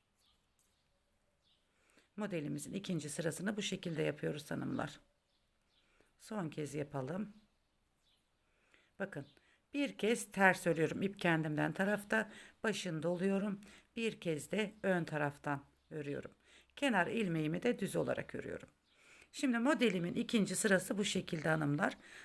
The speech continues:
Modelimin üçüncü sırasında ise tekrar yapalım. Modelimi ikinci kez anlatıyorum. Üçüncü sırasındayım. Şimdi burada bakın kümeli hallerde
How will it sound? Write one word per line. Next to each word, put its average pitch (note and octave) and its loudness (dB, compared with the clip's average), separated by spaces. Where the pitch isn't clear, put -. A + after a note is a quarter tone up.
Modelimin F#3 0
üçüncü F#3 0
sırasında D#3 -2
ise D#3+ 0
tekrar D#3 -4
yapalım. C#3 -2
Modelimi E3+ -2
ikinci G#3 0
kez D#3+ 2
anlatıyorum. D3 2
Üçüncü F3 -2
sırasındayım. D3 0
Şimdi C4 0
burada C4 6
bakın A#3 4
kümeli A#3 6
hallerde E3+ 6